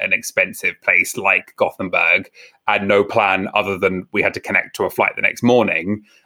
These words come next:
and the, the value of talking to people locally and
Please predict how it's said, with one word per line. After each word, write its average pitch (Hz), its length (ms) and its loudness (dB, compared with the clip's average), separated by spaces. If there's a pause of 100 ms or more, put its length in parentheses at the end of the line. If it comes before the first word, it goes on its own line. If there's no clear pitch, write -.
(200)
and 107 200 2
the, 107 120 6
the 104 140 0
value 107 400 2
of 101 80 2
talking 104 320 -2
to - 80 -8
people 104 260 0
locally 98 440 4
and 101 240 -4